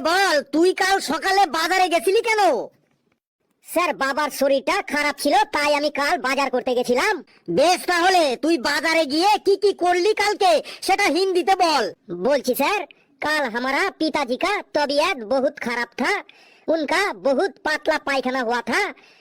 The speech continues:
सुबह में आठ बार पायखाना गया था,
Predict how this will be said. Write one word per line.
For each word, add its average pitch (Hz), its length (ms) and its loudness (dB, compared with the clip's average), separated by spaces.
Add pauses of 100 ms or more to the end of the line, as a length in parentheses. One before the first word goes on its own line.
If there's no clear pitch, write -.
सुबह 269 380 -2
में 349 280 0 (420)
आठ 294 240 0
बार 294 200 0
पायखाना 269 560 -2
गया 254 300 0
था, 320 320 -2